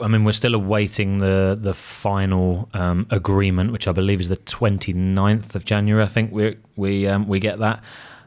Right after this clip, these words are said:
As we understand it, the cancellation will be, um, will be sizable.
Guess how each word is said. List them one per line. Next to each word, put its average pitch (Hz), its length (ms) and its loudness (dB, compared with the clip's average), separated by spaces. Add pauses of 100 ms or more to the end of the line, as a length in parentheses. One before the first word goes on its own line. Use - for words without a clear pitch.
As 131 480 0
we 120 480 0
understand 113 800 2
it, 131 200 -2
the 101 340 2
cancellation 101 920 0
will 98 220 4
be, 95 500 2
um, 95 420 2
will 101 280 2
be 92 100 2
sizable. 95 640 0